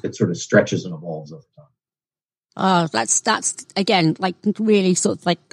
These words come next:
Speaker 2: visually, I could just see how it how it plays out as a, an organization grows and changes over time.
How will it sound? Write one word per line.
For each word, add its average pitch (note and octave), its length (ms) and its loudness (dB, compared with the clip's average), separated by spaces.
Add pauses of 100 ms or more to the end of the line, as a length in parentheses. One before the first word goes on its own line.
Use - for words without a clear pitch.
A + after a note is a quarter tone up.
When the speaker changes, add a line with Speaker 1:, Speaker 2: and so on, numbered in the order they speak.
Speaker 2:
visually, F3+ 520 4
I F3 80 2
could - 160 -10
just - 160 -2
see G3+ 240 0
how F3+ 220 4
it E3+ 120 -2 (280)
how F3 200 -2
it E3+ 160 -2
plays E3+ 320 0
out D#3 320 0
as E3+ 200 0
a, D#3+ 300 2
an E3+ 120 2
organization E3 600 2
grows D#3 400 0
and D#3 120 2
changes E3 420 0
over D3 220 -4
time. D3+ 420 -2